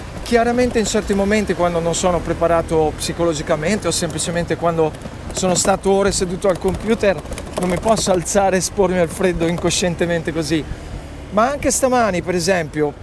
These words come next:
io ho fatto meditazione, la mia doccia fredda, la meditazione, finita la meditazione mi sono vestito ed eccomi qua, pronto per raggiungere il mio bar preferito, dove mangerò delle brioche al pistacchio, ancora per poco, perché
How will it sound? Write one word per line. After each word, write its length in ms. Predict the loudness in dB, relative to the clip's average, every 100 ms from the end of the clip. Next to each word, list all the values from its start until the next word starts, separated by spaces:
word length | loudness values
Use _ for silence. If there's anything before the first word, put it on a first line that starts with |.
| -2
io 180 | 0
ho 40 | 2
fatto 280 | 0 -2 -4
meditazione, 600 | -4 -2 -2 0 0 0
la 60 |
mia 100 | 0
doccia 260 | -2 -2 -4
fredda, 300 | 0 0 2
la 80 | 0
meditazione, 720 | -4 -2 -2 -2 0 0 0
finita 280 | -6 -2
la 80 | -2
meditazione 640 | -2 -4 -4 -4 -2 -2 -2
mi 80 |
sono 220 | -4 -4 -2
vestito 720 | -4 -4 -6 -2 0 2 0
ed 140 | -2
eccomi 300 | -2 -2 -8
qua, 280 | -4 0 0 -2 -18 -18 -18 -18 -8
pronto 340 | -2 0 2 0
per 140 | 0
raggiungere 800 | -2 -2 -4 -2 0 2 2 2
il 100 | -2
mio 140 | -4
bar 240 | 0 0 0
preferito, 560 | -4 -6 -4 -6 -4
dove 160 | -4 -4
mangerò 420 | -4 -6 -4 -2
delle 160 | -2 -4
brioche 440 | -4 -2 -2 -2
al 40 | -6
pistacchio, 720 | -8 -8 -6 -6 -6 -6 -6
ancora 380 | -8 -4 -2 -2
per 180 | -4
poco, 380 | -6 -4 -4 -4
perché 440 | -8 -10 -6 -6